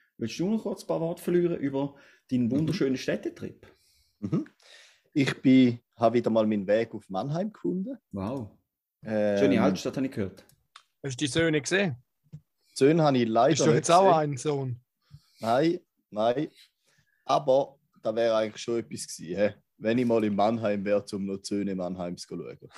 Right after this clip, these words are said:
Speaker 1: Weil der eine Sohn ist ja nicht mehr Nazi jetzt, oder wieder? Oder ist er immer noch?
Speaker 3: Er hat sich entschuldigt.
Speaker 1: Ah, eben. Gut.
Speaker 2: Ja, ja. Hat sich, ja, weiß gar nicht. Irgendetwas solches habe ich auch mal gelesen, ja.
Speaker 1: Mhm. Aber
Speaker 2: Aber
Speaker 1: wir
Speaker 2: er
Speaker 1: reden ja schon wieder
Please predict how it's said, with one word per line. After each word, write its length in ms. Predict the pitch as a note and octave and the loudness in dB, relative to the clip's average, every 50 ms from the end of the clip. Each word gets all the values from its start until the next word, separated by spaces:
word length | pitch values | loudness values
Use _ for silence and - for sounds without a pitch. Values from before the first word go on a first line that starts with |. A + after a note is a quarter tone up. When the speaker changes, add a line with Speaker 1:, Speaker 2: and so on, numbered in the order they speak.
| - - - | -14 -4 -2
Speaker 1:
Weil 80 | A#2+ | 0
der 120 | A#2 - C3 | 0 2 2
eine 180 | D#3 E3 D#3+ | 2 0 0
Sohn 260 | D#3+ - D3+ D3 C#3+ | 2 4 6 6 6
ist 80 | C3+ A2+ | 4 4
ja 80 | B2+ B2 | 2 2
nicht 140 | C3 D3 | 2 2
mehr 100 | E3+ E3+ | 0 -2
Nazi 380 | D#3+ C#3 G#2 G2 - - - G#2+ | -4 -4 -6 -6 -8 -6 -4 -4
jetzt, 180 | G2 G2+ - - | -4 -4 -2 -4
oder 180 | A2+ A#2+ C3 B2+ | -4 -4 -2 -4
wieder? 180 | A2 G#2 - - | -4 -4 -2 0
Oder 160 | A#2 A#2 C3 | 2 4 4
ist 140 | E3+ G#3 - | 4 4 2
er 80 | F#3+ | 2
immer 180 | E3+ D#3 C#3+ C3 | 2 2 0 -4
noch? 240 | G2+ G#2 G#2 G2 - - | -4 -6 -8 -12 -10 -6
Speaker 3:
Er 140 | D3 D#3+ E3 | -2 -2 -2
hat 100 | E3 - | -2 -4
sich 120 | D#3 C3 | -6 -2
entschuldigt. 840 | D#3 D#3 C3+ - - D3+ E3 E3+ D#3 C3+ B2 A2 G2+ - - _ - - | -2 -2 -2 0 0 0 2 2 0 0 -4 -6 -6 -10 -20 _ -10 -6
Speaker 1:
Ah, 200 | G#2 G#2 G2+ G2+ | -4 -4 -4 -4
eben. 200 | G2 G2+ G#2 G2+ _ _ _ _ | -6 -8 -12 -14 _ _ _ _
Gut. 160 | - - - - _ _ - | -18 -18 -18 -18 _ _ -4
Speaker 2:
Ja, 320 | A#2 A2+ A2+ B2 - - _ _ _ _ _ _ | 0 2 2 2 2 -2 _ _ _ _ _ _
ja. 280 | - G#2 G#2+ G2+ - _ _ _ _ _ _ _ _ _ _ _ _ _ _ - | -6 -2 -2 -2 -4 _ _ _ _ _ _ _ _ _ _ _ _ _ _ -16
Hat 240 | - G#2 A2 G2+ - | -10 -8 -8 -8 -8
sich, 120 | - - - - - - | -12 -16 -16 -18 -14 -4
ja, 320 | G#2 G#2+ A2+ C#3 B2+ B2 _ _ _ _ - | 2 4 4 4 4 0 _ _ _ _ -4
weiß 220 | - G#2 A2 - | -2 -2 -2 2
gar 180 | - C3+ B2 B2 | 2 4 4 4
nicht. 280 | A#2 A#2 G2+ F2 - | 4 2 0 -2 -2
Irgendetwas 440 | - C3+ C#3 C#3 C#3+ C#3 - C3 - | -2 -2 0 0 0 -2 -2 -6 -6
solches 300 | - B2+ - - - - | -6 -8 -8 -8 -6 -4
habe 120 | A2 G2+ G2 | -2 0 0
ich 40 | |
auch 80 | F#2 G2 | 0 2
mal 160 | G#2 G#2 G2+ | 2 0 -2
gelesen, 340 | - F#2 E2 - - - E2 | -2 -8 -12 -12 -12 -14 -14
ja. 160 | C#2+ - - - _ _ _ - | -14 -14 -16 -20 _ _ _ -10
Speaker 1:
Mhm. 460 | G#2+ G#2+ G#2+ A2 G#2+ - - _ _ _ _ _ - | -6 -6 -6 -6 -8 -12 -20 _ _ _ _ _ -2
Aber 160 | A#2+ A#2+ A2+ | 0 0 0
Speaker 2:
Aber 120 | A2 - C#3 | 0 2 4
Speaker 1:
wir 80 | D3 | 6
Speaker 2:
er 60 | D3 C3 | 6 8
Speaker 1:
reden 120 | C3+ B2 A#2 | 6 6 4
ja 0 | |
schon 160 | G#2 A#2+ A2 | 4 2 2
wieder 80 | G#2 B2 | 2 2